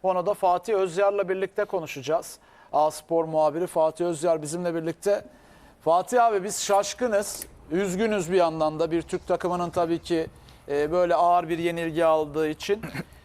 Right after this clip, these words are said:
E, Fenerbahçe ile yüzümüz gülmüştü. Galatasaray'dan aynısını bekliyorduk. Olmadı. Hollanda'dakiler neler düşünüyor, nasıl değerlendirdiler, nasıl yorumladılar bu maçı ve Galatasaray'ın performansını?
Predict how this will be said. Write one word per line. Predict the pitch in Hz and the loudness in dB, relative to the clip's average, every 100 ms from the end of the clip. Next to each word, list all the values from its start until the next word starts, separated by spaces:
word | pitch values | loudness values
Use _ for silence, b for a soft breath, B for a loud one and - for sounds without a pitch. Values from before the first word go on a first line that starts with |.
| - | -6
E, | 135 139 | -2 -2
Fenerbahçe | 135 185 196 190 185 180 202 | 0 2 2 2 0 0 0
ile | 185 | 2
yüzümüz | 185 170 190 185 160 | 0 -2 -4 -6 -2
gülmüştü. | 202 190 170 - 175 | -2 -2 -6 -2 2
Galatasaray'dan | 185 185 190 202 190 196 | 2 2 -2 0 2 2
aynısını | 196 170 156 165 160 | 0 -2 -6 -6 -4
bekliyorduk. | 160 175 185 233 | -4 -2 -2 0
Olmadı. | 202 208 202 160 233 - B B _ | 2 2 2 0 0 -2 B B _
Hollanda'dakiler | 175 190 220 220 214 214 208 208 208 214 214 - - - | 2 4 2 2 0 0 0 -2 -2 0 0 -2 -12 -12
neler | 151 190 220 220 | -4 2 2 2
düşünüyor, | 190 - 190 208 208 | -2 -8 -6 0 0
nasıl | 202 214 | 0 0
değerlendirdiler, | 208 196 185 165 160 160 185 202 | 2 2 2 0 -2 -4 0 0
nasıl | 196 196 208 | 0 -2 0
yorumladılar | 202 180 156 143 143 135 | 0 2 -2 0 -2 -2
bu | 143 | -4
maçı | 143 - 180 | -6 -2 -2
ve | |
Galatasaray'ın | 170 156 160 156 - 151 165 | 2 2 0 -4 -6 -4 -4
performansını? | 160 151 147 147 139 131 - 117 | -2 -4 -2 -4 -2 -4 -8 -14